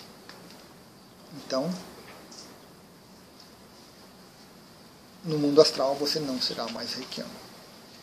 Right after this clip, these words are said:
Você terá, sim, outras possibilidades de usar energia,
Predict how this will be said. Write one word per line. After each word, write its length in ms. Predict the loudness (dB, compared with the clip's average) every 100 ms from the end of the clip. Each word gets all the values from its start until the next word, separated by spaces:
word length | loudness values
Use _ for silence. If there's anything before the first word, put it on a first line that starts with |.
| -20 -20 -20 -20 -20 -16 -12 -10 -10 -2
Você 180 | 2 2
terá, 460 | 6 12 12 10 4
sim, 420 | -4 2 6 6 6 -4 -14 -16 -16 -18 -18 -20 -12 12
outras 440 | 12 12 12 8
possibilidades 880 | 6 4 4 0 2 12 12 12 8
de 100 | 6
usar 280 | 8 12 12
energia, 760 | 12 2 0 4 4 6 6